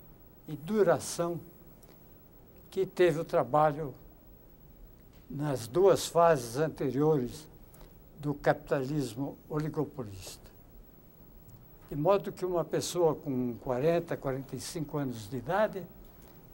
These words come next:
é varrida de suas posições e depois não tem emprego. Vai depender de, da existência de pensões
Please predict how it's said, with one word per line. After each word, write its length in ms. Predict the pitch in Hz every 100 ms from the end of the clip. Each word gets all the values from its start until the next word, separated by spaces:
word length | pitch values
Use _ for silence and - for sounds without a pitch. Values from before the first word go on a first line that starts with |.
| - - - - - -
é 140 | 180
varrida 680 | 165 160 123 156 262 185 160
de 120 | 131
suas 380 | - 160 135 -
posições 1000 | - 135 107 110 - 180 214 190 - - - - - - - - - -
e 100 | 202
depois 500 | 269 262 220 196 185
não 140 | 226
tem 280 | 180 208 214
emprego. 440 | - 165 175 123 104 - - - - 107
Vai 160 | 147
depender 680 | 175 175 180 156 139 196 202 - - - - - -
de, 340 | 143 165 208 - - -
da 160 | - 160
existência 760 | 160 135 147 - 180 196 - 165
de 100 | 170
pensões 840 | - 156 135 175 175 226 - -